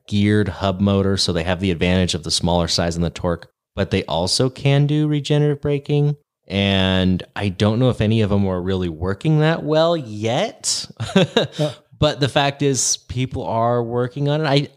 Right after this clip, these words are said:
Speaker 1: I think it's only a matter of time before something comes out where it's like, "Oh, this one works as good as the current motors, but it also captures a little bit of your power back."
Speaker 2: I'm not even that concerned about the braking part. I'm regenerating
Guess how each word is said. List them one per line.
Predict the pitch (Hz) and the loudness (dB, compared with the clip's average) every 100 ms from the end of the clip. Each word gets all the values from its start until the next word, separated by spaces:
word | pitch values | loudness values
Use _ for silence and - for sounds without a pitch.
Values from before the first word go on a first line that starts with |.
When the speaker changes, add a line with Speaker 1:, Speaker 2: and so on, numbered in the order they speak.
| - | -2
Speaker 1:
I | 127 | 0
think | 170 185 | 2 2
it's | 156 | 4
only | 147 | 4
a | 131 | 4
matter | 120 107 | 2 0
of | |
time | 98 107 | 0 -2
before | 104 - 110 101 | -2 -2 -2 -2
something | - 107 101 92 | 0 -2 -2 -4
comes | 90 90 85 | -4 -4 -2
out | 87 71 | -4 -4
where | 85 | -6
it's | 78 | -6
like, | 87 - - - | -6 -6 -6 0
"Oh, | 151 76 - _ _ | 2 0 -4 _ _
this | 120 131 - | 0 0 4
one | 127 | 2
works | 101 117 - 113 | 4 2 0 -2
as | 87 | 0
good | 101 117 | 2 2
as | 104 | 2
the | 92 | -2
current | - 107 110 | 0 0 2
motors, | 127 131 147 - - _ _ | 0 0 -2 -4 -8 _ _
but | 113 110 | 0 2
it | 101 | 4
also | 98 - 98 80 _ _ | 2 0 -2 -4 _ _
captures | - 95 - 95 | -6 -4 -4 -4
a | 90 | -4
little | 87 87 | -4 -6
bit | 76 85 | -4 -6
of | 82 76 | -6 -8
your | |
power | 73 85 82 78 | -8 -6 -6 -6
back." | 73 69 69 - _ _ _ 131 | -8 -10 -12 -18 _ _ _ -2
Speaker 2:
I'm | 196 | 2
not | 214 | 4
even | 147 131 123 | 4 4 2
that | 131 135 - | 2 0 -2
concerned | 120 143 127 | -2 0 0
about | 117 113 | 0 -2
the | 101 | -4
braking | 113 131 165 131 117 | 0 0 -2 -4 -4
part. | - 120 107 101 - | -2 0 0 -2 -4
I'm | 127 135 120 - 139 | -2 -2 -4 -14 -8
regenerating | 127 113 139 143 135 123 117 | -6 0 2 4 4 4 2